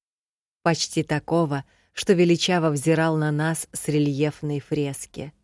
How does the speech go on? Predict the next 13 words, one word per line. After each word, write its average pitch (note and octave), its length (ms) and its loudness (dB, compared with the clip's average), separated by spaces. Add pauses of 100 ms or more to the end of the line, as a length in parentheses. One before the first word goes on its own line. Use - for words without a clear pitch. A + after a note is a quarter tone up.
(520)
Увидев G#3 440 0
меня, E3+ 480 0
он D#3 160 0
моментально D#3 580 0
потупился D3 760 -4
и - 200 -4
опустил D3 540 -4
глаза. C#3+ 500 -6 (1120)
Лоним, F#3+ 380 0
конечно, C#3 600 -6 (320)
а C#3+ 60 -6
не D3 140 -2
лев. D3 400 -4